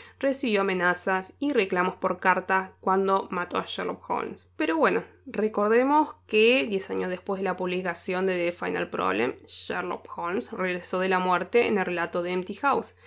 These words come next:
Así que si el paralelo se cumple perfectamente, milimétricamente, quizás podemos esperar que Sherlock B B C regrese a la vida en los próximos años. Recordemos además que sus creadores nunca cerraron completamente las puertas, así que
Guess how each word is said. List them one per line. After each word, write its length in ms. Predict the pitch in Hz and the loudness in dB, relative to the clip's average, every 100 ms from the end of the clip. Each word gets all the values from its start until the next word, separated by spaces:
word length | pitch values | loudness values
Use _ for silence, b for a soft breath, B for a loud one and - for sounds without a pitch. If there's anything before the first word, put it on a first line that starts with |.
| B B B | B B B
Así 380 | - 202 220 196 _ | -6 -6 -6 -10 _
que 260 | 214 202 | 4 4
si 160 | 185 202 | 2 -2
el 100 | 185 | -2
paralelo 540 | 190 190 190 220 269 | 0 0 4 4 4
se 220 | 262 - 190 | -2 -8 -6
cumple 560 | - 190 185 196 190 | -2 -2 -2 0 0
perfectamente, 1160 | 185 - 190 - 254 - 320 285 226 202 190 - | 2 -4 -6 -4 -6 -2 -2 0 0 0 -4 -4
milimétricamente, 1200 | 208 190 185 185 208 240 262 226 185 190 214 220 | -4 -2 -2 0 -2 0 -4 -2 0 0 2 0
quizás 300 | 202 190 214 | 0 -8 -8
podemos 400 | 208 196 185 185 | -6 -2 -2 -4
esperar 340 | 185 180 175 - | -6 -4 -4 -2
que 120 | 180 | -6
Sherlock 280 | - 175 - | -4 -6 -4
B 80 | - | -2
B 80 | |
C 400 | 190 - 185 185 B B - | -2 -2 -2 -2 B B -2
regrese 560 | 196 196 190 196 196 | 2 4 4 2 0
a 40 | 185 | 0
la 120 | 175 | 0
vida 360 | 180 180 170 | 2 2 0
en 140 | - 185 | 0 -2
los 140 | 185 | -4
próximos 640 | - - 175 - 170 170 180 | -4 -4 -4 -4 -4 -2 -2
años. 420 | 160 170 180 - | 0 -2 -2 -10
Recordemos 640 | - 185 185 180 180 190 196 | -8 -6 -2 0 2 0 -2
además 440 | 180 175 180 214 - _ | -2 0 2 0 -2 _
que 380 | - 196 208 233 | 0 6 8 8
sus 240 | 240 - - | 4 -14 -6
creadores 680 | 185 170 180 190 220 - - | 0 2 4 4 2 0 -10
nunca 380 | 202 208 233 214 | 0 2 2 0
cerraron 420 | 196 180 196 185 | 0 2 2 2
completamente 760 | 180 175 180 175 180 180 180 | 0 -2 -2 0 0 0 0
las 160 | 175 - | -2 -4
puertas, 520 | _ 180 170 - 220 | _ 0 0 -2 -6
así 260 | 190 - 180 | -6 -10 -12
que 400 | - 190 - | -2 -2 -2